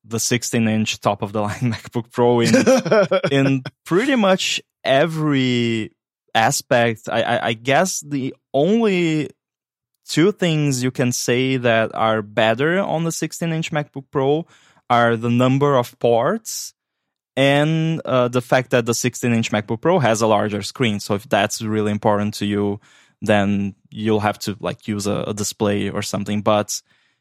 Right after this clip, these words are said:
Speaker 1: other than that, I, I haven't really touched my <laughs> sixteen inch MacBook Pro since I got this MacBook Air. Like, I'm doing everything that I need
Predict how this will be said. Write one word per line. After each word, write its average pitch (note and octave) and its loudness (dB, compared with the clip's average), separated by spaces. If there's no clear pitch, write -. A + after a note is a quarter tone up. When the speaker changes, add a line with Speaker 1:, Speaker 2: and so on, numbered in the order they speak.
Speaker 1:
other C3+ 4
than B3 2
that, G3 0
I, C3+ 4
I B2 2
haven't D#3+ 0
really D3 0
touched - -2
my A2 2
<laughs> - -
sixteen - -2
inch B2+ 2
MacBook A#2 -2
Pro A#2+ 2
since A#2 -2
I A#2 0
got A2 2
this A2+ -4
MacBook A2 -2
Air. A2+ 2
Like, G#2+ 0
I'm G#2+ -2
doing A#2+ -2
everything C#3 2
that B2 4
I A#2 2
need B2 0